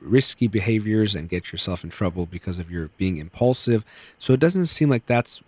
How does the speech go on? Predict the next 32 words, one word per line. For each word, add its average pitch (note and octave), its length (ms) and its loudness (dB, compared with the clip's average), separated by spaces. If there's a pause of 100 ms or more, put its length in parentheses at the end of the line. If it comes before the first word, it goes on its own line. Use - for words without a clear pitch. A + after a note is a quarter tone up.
what G2 180 -4
you're B2+ 380 2
describing. E2+ 760 -8
It F#2+ 140 -6
seems F#3 320 0
like D#3 180 -2
maybe D#3 320 2
you C3+ 180 2
have B2+ 520 0 (240)
some C#3 360 4
depression A#2+ 760 0
and G#2 140 -2
then A2 140 2
other A2+ 260 2
days A2+ 360 4
you G#2 60 -4
feel A2 440 0
okay, - 640 0 (420)
but G2 160 2
not A2+ 240 2
necessarily, A2 1120 2 (420)
um, D#2+ 540 -4
you G#2+ 100 4
know, G#2 60 6
it's G2+ 140 0
like A2+ 120 -2
you're A2+ 120 4
going B2 460 4
below A2+ 460 4
a A#2+ 60 4
baseline F2+ 880 -2
th-, E2 100 -10